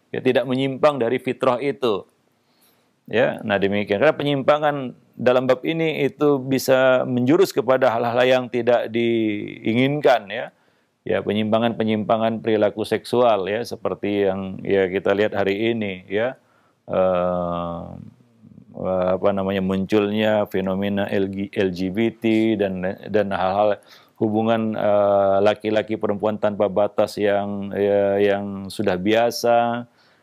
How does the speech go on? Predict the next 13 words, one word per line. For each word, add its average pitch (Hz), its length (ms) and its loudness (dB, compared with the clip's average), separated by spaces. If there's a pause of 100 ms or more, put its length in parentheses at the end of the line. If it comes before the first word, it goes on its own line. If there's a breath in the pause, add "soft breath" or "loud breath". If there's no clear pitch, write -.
(140)
pergaulan 104 480 2
bebas 110 480 0
namanya, 117 480 -2
dan 95 240 0
lain 90 160 -2
sebagainya. 80 720 -4
Nah, 107 160 2
ini 143 480 0
tentunya 131 480 0
akan 117 160 0
merusak 123 400 0
fitrah 117 400 -4
manusia. 101 800 -2